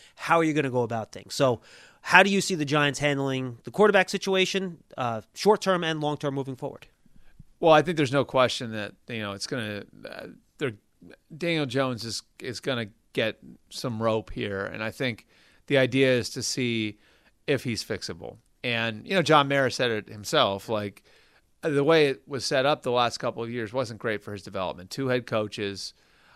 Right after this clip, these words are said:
Speaker 2: um, you know, he's had, I think, three different offensive coordinators,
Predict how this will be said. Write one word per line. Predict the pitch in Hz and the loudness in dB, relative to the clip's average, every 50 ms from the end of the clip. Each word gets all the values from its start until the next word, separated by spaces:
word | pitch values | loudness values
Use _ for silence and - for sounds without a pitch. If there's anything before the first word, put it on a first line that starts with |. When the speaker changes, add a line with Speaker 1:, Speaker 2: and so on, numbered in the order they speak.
| _ - | _ -8
Speaker 2:
um, | 123 110 98 95 92 90 85 92 - - | -6 -4 -4 -4 -6 -8 -10 -12 -14 -10
you | 131 117 | -8 -6
know, | 110 117 | -6 -6
he's | 123 107 - | -6 -6 -4
had, | 123 113 113 113 110 110 101 - - | -2 0 2 2 0 0 -4 -8 -12
I | 101 101 | -14 -14
think, | - - - 139 131 120 - | -12 -10 -8 -8 -8 -8 -10
three | - - 139 135 131 | -10 -6 -4 -2 -2
different | 120 127 - - 123 113 110 | -2 -4 -6 -8 -8 -6 -6
offensive | 110 - - 113 113 - 107 - | -6 -6 -6 -8 -8 -10 -14 -12
coordinators, | - 110 104 107 110 110 113 110 110 110 110 107 - - | -8 -6 -4 -4 -4 -4 -6 -6 -4 -6 -6 -8 -10 -14